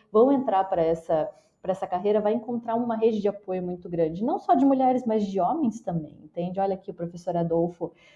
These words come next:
é, ajudando a, a levantar, né, essa, essa causa aí.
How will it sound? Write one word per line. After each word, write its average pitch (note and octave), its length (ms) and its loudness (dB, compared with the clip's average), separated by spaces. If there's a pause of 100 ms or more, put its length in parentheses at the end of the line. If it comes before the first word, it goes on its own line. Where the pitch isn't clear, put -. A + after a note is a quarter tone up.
(140)
é, - 320 -2 (120)
ajudando F#3+ 640 4
a, E3+ 240 8 (360)
a F3+ 380 2 (680)
levantar, F#3+ 1200 2
né, F3 420 4 (360)
essa, E3 580 0 (680)
essa F3+ 260 -4
causa F3 640 4
aí. - 320 -6